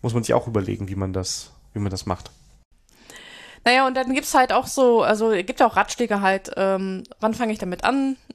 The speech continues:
Speaker 2: Ähm, wann macht das Sinn, halt vorher zu machen? Wann macht das Sinn, nachher zu machen? Wann macht das Sinn, das überhaupt nichts zu machen? Und, ähm, also ich würd sagen, das ist kein Buch für Anfänger, ähm, sondern für Leute, die schon was länger programmiert haben. Aber wenn sie jetzt zum Beispiel keine Lust haben, jetzt die großen, also,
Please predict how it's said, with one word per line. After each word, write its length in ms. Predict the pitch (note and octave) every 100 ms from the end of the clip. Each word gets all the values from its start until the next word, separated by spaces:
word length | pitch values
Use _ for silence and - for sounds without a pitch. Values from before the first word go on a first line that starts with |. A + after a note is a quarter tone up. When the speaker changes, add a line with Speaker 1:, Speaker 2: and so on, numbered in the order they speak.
| -
Speaker 2:
Ähm, 520 | G3+ G3 G3 G3 G3
wann 120 | G#3+
macht 200 | G#3+ G#3+
das 100 | G3+ -
Sinn, 220 | G3 G3+
halt 220 | F3+ F3+
vorher 360 | - B3+ C4+ B3
zu 120 | A#3
machen? 400 | A3 G#3 G#3 G3
Wann 140 | F#3+
macht 180 | F#3+ -
das 120 | F3+
Sinn, 120 | F3+
nachher 260 | F#3+ B3+ A#3+
zu 140 | -
machen? 360 | A3+ G#3+ G#3+ G#3+
Wann 140 | F#3+
macht 160 | F#3 -
das 200 | F#3+ -
Sinn, 240 | F#3+ F#3+
das 100 | F3
überhaupt 240 | - F#3+ G#3
nichts 180 | B3+ -
zu 100 | A#3+
machen? 380 | G#3+ - G#3+ G#3+ - - _ - - _ _ _
Und, 380 | - G3+ G3+ G3+ G3+
ähm, 520 | F#3+ F#3+ F3+ F3+ F#3 _ - _ - -
also 160 | G#3+ A3
ich 120 | A#3+
würd 100 | C4
sagen, 160 | B3 B3
das 100 | B3
ist 140 | B3+
kein 200 | - B3
Buch 120 | C4
für 160 | - B3+
Anfänger, 580 | C4+ D#4 D4+ C#4 C#4+ D#4+ _ _ - _
ähm, 500 | G#3 A3 A3 A3 A3
sondern 240 | A3 A3+ A3+
für 140 | A#3
Leute, 240 | G#3+ A3
die 100 | A3
schon 160 | A3 G#3+
was 140 | G3+
länger 320 | G#3 G#3+ G#3+ G#3
programmiert 500 | - G#3+ G#3+ B3 D4+
haben. 300 | B3+ B3 B3+
Aber 200 | G3+ G#3
wenn 120 | G#3+
sie 60 | G#3
jetzt 140 | G#3
zum 80 | G#3+
Beispiel 200 | G#3+ G#3+
keine 220 | - G#3
Lust 200 | A3+ -
haben, 220 | A#3 A3
jetzt 240 | G#3 - -
die 300 | G#3 G3+ G3+
großen, 600 | - - G#3+ A3 G#3 G3
also, 360 | F3+ F#3+ F#3